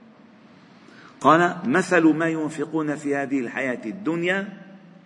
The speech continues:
كمثل ريح فيها صر". الريح عادة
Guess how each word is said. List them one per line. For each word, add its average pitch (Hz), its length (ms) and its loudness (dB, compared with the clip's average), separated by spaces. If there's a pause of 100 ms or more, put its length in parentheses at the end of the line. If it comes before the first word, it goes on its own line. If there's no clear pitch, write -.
(800)
كمثل 147 580 2
ريح 131 380 -4 (1800)
فيها 143 380 6
صر". 127 440 0 (1120)
الريح 143 420 6
عادة 139 500 2